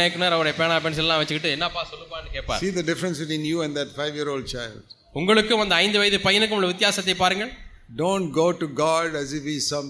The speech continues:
Speaker 2: big managing director.
Speaker 1: ஆகவே தேவனிடத்தில் அவர் பெரிய நிர்வாக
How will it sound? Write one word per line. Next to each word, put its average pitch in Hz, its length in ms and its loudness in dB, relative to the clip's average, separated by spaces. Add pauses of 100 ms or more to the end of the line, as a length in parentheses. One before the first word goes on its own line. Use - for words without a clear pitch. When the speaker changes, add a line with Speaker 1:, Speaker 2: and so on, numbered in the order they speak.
Speaker 2:
big 139 120 -6 (100)
managing 135 340 -6 (120)
director. 117 420 -8 (220)
Speaker 1:
ஆகவே 190 180 4 (140)
தேவனிடத்தில் 214 480 4
அவர் 175 180 2
பெரிய 190 240 4
நிர்வாக 202 320 4